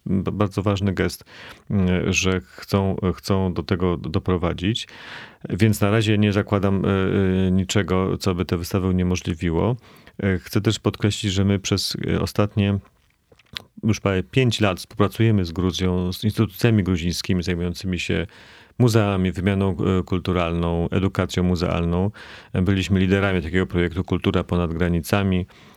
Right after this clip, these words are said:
Właśnie z, z Gruzinami. Oni bywali u nas bardzo często, nasi pracownicy jeździli do Gruzji, więc tutaj związki są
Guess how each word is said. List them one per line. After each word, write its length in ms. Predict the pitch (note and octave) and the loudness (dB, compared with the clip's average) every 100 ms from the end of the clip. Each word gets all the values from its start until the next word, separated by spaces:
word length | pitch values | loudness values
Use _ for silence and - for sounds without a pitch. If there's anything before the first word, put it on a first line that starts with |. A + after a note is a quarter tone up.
| - | -6
Właśnie 500 | F#2 G#2 F#2+ - F#2+ | 2 2 2 0 0
z, 100 | - F#2 F2 E2+ D#2 | 0 0 2 0 -2
z 80 | |
Gruzinami. 460 | - F2+ E2+ F#2 F#2 | -2 -2 2 2 2
Oni 140 | F2+ | 2
bywali 380 | E2+ F#2+ G2+ F#2 | 2 2 2 2
u 60 | F2+ | 0
nas 460 | F2+ E2+ - - D2+ - | 0 -2 -8 -10 -10 -2
bardzo 260 | G2+ F2+ F#2 | -2 0 -2
często, 720 | - F#2 - - F2+ F2+ F2+ F2 | 0 -2 0 -2 0 0 0 0
nasi 340 | F2 F2+ F#2+ | -2 -2 -4
pracownicy 540 | G2 F2 F2 F#2 - | -2 -2 -2 -2 0
jeździli 300 | F2 D#2 F2 | -2 0 -2
do 120 | E2+ E2 | 0 -2
Gruzji, 380 | F2 D#2+ F#2 | -2 -2 -2
więc 200 | F2 F2+ - | 0 -2 -2
tutaj 240 | G#2 G2+ | 0 0
związki 420 | E2+ G2+ F#2+ G2+ | 2 0 0 -4
są 280 | - F#2+ | -2 -2